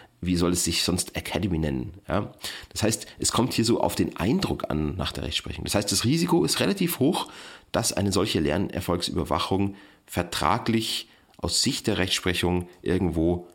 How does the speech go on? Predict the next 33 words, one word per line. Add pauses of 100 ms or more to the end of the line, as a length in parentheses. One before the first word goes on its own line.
immanent
ist. (960)
Und
dann
gibt's
natürlich
auch
die
offensichtlicheren
Fälle. (100)
Ja,
wenn
du
zum
Beispiel (320)
einen
Kurs
anbietest
und
darin
Abschlussprüfungen
anbietest (200)
oder (160)
Telefonsprechstunden
anbietest, (240)
dazu
würde
ich
jetzt
auch
die
ganzen
Gruppencalls